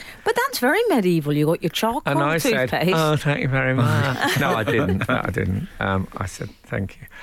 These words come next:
Speaker 1: So you
Speaker 2: Uh,
Speaker 1: cleaned
Speaker 2: yeah.
Speaker 1: your teeth?
Speaker 2: So I cleaned my teeth. Now, the thing is, when you use a brush regularly with, uh, charcoal toothbrushes, the bristles get a bit, um, um,
Speaker 3: Blackened?
Speaker 2: Yeah,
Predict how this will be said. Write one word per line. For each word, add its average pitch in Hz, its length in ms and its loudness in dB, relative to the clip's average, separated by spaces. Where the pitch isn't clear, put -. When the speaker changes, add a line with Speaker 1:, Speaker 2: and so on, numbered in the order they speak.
Speaker 1:
So 226 80 0
you 233 100 2
Speaker 2:
Uh, - 20 0
Speaker 1:
cleaned 269 240 2
Speaker 2:
yeah. 269 60 2
Speaker 1:
your 269 100 2
teeth? 170 480 0
Speaker 2:
So 170 200 0
I 156 40 2
cleaned 202 280 0
my 165 120 2
teeth. 113 420 0
Now, 180 200 0
the 185 120 0
thing 285 260 0
is, 151 140 0
when 180 160 2
you 185 80 4
use 160 380 2
a - 20 -2
brush 123 420 -2
regularly 113 540 -2
with, 95 320 -2
uh, 92 120 0
charcoal - 720 -4
toothbrushes, - 840 -6
the - 100 -10
bristles 110 640 -4
get 104 240 -2
a 101 80 -2
bit, 95 300 -2
um, 101 400 -2
um, 104 680 0
Speaker 3:
Blackened? 240 640 -2
Speaker 2:
Yeah, 240 240 -2